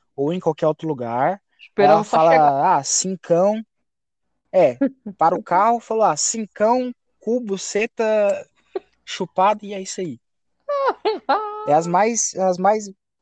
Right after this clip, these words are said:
Speaker 1: mais barrelinha, tá ligado?
Speaker 2: Ah, Alex,
Speaker 1: Aí tem
Speaker 2: puta.
Speaker 1: a zona, tem, tem a zona tipo bar, que é ma-, é mais pra perto aqui de onde eu tô, que também,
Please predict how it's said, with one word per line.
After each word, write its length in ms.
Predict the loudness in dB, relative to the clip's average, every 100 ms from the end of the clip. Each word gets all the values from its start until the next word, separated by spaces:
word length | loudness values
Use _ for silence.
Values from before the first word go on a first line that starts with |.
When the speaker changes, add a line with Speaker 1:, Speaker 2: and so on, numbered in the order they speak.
| _ _
Speaker 1:
mais 280 | -4 -2 0
barrelinha, 460 | 0 0 -2 -6
tá 120 | -10 -8
ligado? 400 | -2 0 0 -2 _ _ _ -14 -14 -14 _ -8
Speaker 2:
Ah, 380 | -6 -4 -4
Alex, 180 | -4 2
Speaker 1:
Aí 120 | 2
tem 260 | 2 0 -2
Speaker 2:
puta. 240 | -6 -2
Speaker 1:
a 100 | 0
zona, 640 | 0 0 2 2 0 -6 -12 _ _ -4
tem, 200 | -4 -6 -4
tem 120 | 0
a 100 | 2
zona 260 | 0 -2 -2
tipo 260 | -6 -8
bar, 360 | -2 2 4 2
que 120 | 0 -4
é 60 | -4 _
ma-, 160 | -8 -4
é 120 | -4 -6 -4
mais 220 | -2 0
pra 120 | -2
perto 320 | 2 2 0
aqui 180 | -6 -12
de 140 | -4 -2
onde 160 | 0
eu 60 | -2
tô, 180 | -4 -6
que 100 | -2
também, 560 | -2 0 -2 -4 -12